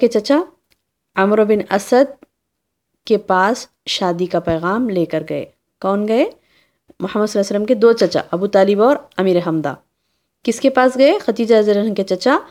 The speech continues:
عمرو بن اسد کے پاس شادی کا پیغام لے کر گئے۔ شادی کی تاریخ مقرر ہوئی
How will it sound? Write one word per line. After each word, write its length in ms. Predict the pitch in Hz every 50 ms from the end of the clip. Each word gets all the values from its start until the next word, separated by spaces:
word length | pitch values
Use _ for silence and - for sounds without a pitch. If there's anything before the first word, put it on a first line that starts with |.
| - - - _ _ _ _ _
عمرو 280 | 190 202 226 240 254
بن 160 | 247 240 220 202
اسد 260 | 185 - - 170 -
کے 100 | - 165
پاس 460 | - 151 120 82 - - - - - _ _ _
شادی 280 | - - 202 185 180 190
کا 120 | 185 190
پیغام 360 | 175 175 170 160 165 165 165
لے 120 | 165 156 151
کر 160 | - 156 156 160
گئے۔ 200 | 175 185 220 277 311 - _ _ - - _ _ _ _ _
شادی 320 | _ - - 208 214 226 254
کی 100 | 233 269
تاریخ 460 | - 233 220 220 226 254 269 269 262 -
مقرر 420 | 240 220 - 247 233 233 240 247
ہوئی 520 | 254 233 247 226 233 233 233 240 233 220